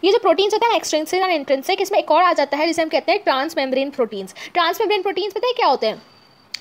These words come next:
जो ना पूरा अच्छे से बाहर से अंदर पूरा ले लेते हैं उन लोग, मतलब एक type का channels होता है जहाँ से water जो है pass होता है, ठीक है? अब जैसे इसमें ही बात कर लूँ ना,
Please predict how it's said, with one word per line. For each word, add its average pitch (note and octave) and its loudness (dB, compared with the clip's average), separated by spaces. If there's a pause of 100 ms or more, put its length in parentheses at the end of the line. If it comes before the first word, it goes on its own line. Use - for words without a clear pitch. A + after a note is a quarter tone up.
जो F#4 -2
ना A4 0
पूरा F#4+ 2
अच्छे F4+ 0
से G4+ 2
बाहर D4+ 2
से F4 0
अंदर E4+ 4
पूरा D#4+ 2
ले D#4 2
लेते A#3+ 0
हैं A#3+ -2
उन A3 -2
लोग, G#3+ 0 (440)
मतलब F#4 2
एक G4 0
type F#4 4
का A#4 0
channels F4+ 0
होता D#4 0
है F4+ 0
जहाँ D#4+ 0
से G4 -4
water D#4 4
जो F4+ 0
है G4 4
pass D#4 2
होता B3+ 0
है, A3 0
ठीक E4 -2
है? C4+ 2 (260)
अब E4 2
जैसे F#4+ 0
इसमें F4+ 0
ही G4 0
बात D#4 2
कर D#4 2
लूँ F4 2
ना, D#4+ 0